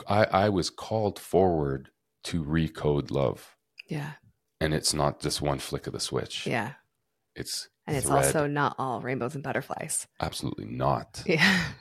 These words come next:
Speaker 1: Because in order to recode love,
Speaker 2: there has to be that tension.
Speaker 1: Correct. It has to come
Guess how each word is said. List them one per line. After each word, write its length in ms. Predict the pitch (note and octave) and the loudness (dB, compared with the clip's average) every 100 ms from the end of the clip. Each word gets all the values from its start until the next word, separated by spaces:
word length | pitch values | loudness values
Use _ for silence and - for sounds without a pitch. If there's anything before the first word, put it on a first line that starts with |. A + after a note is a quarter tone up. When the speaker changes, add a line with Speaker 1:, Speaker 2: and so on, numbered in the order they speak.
| - _ - | -18 _ -6
Speaker 1:
Because 320 | D#2+ - D#2+ | -4 0 0
in 120 | D#2+ - | 0 2
order 260 | D#2+ E2+ E2+ | 4 6 4
to 180 | - B1+ | 2 -2
recode 580 | D2 D2 - F2 C3+ D2 | -2 -4 2 4 4 4
love, 480 | C#2 D2+ A2+ - _ _ _ _ _ _ | 4 4 0 -10 _ _ _ _ _ _
Speaker 2:
there 100 | D#3+ | -6
has 400 | D3 - D3 C#3+ - | -2 0 0 0 -2
to 60 | |
be 100 | C3+ | -2
that 160 | - - | -2 -4
tension. 380 | - - - - - - - - - _ _ _ | -4 -4 -4 -8 -14 -18 -16 -16 -20 _ _ _
Speaker 1:
Correct. 460 | - - - - - _ _ | -10 -8 -12 -20 -20 _ _
It 100 | - | -4
has 220 | C2 C2+ - | 0 0 0
to 80 | - | -2
come 360 | - C2+ - | 0 0 -2